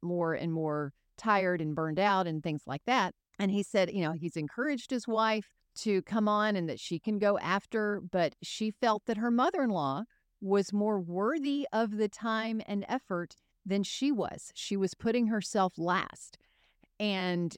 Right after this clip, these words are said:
her actions lined up with that. Her actions showed her that. So that's, that sometimes is a hard pill to swallow, but you do have to look at it and say, "If I wanna know what I believe,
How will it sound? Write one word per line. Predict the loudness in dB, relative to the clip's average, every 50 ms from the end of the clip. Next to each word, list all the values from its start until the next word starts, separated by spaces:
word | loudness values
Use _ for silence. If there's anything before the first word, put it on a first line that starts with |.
| -14 -14
her | -4 -4 -4 -2 0
actions | 0 0 0 0 -4 -4 -2 0 0 0 -2 -2 -6 -14 _ _
lined | -2 0 2 2 2 2 0 0 0
up | 0 -2 -2 -2 -2
with | -6 -4 -2
that. | -4 -4 -2
Her | -2 -4 -4 -4 -4 _
actions | -2 -2 -2 -4 -6 -4 -2 0 0 0 0 -2 -2 -4 -8 -14 -16 _ _ _ _
showed | _ -14 -4 0 2 2 2 2
her | 0 -2 -2 -2
that. | -2 -4 -6 -8 -12
So | -14 -8 -2 0 0 2 0 -2 -4 -10 _ _ _ _ _ _ _
that's, | -18 -6 -2 2 2 2 2 0 -4 -14 -18 -20 _ _
that | 0 0 0 0
sometimes | 0 0 2 2 2 2 2 2 2 0 0
is | 0 -2 0 2
a | 0 0
hard | 0 0 0 2 2 0 -2
pill | -2 0 0 0 0
to | -2 -4 -6
swallow, | -6 -4 0 2 2 4 4 2 0 0 -2 -4 -6 -10 _ _ -18 -2
but | 2 2 4 4
you | 2 0 -2
do | -2 0 0 2 2
have | 2 2 0 -2 -2
to | -4 -2
look | 0 0 0 0 0
at | 0 0 2 2
it | 0 0
and | -2 -4 -4
say, | -8 -4 0 2 2 2 2 0 -2 -4 -8 -10 _
"If | -2 -2 -2 -2 -2 0
I | 0 2 2
wanna | 2 2 2 4 4
know | 4 4 4 2 2
what | 2 2 4
I | 4 2 2
believe, | 2 0 0 0 0 0 0 -2 -2 -4 -6 -8 -10 -14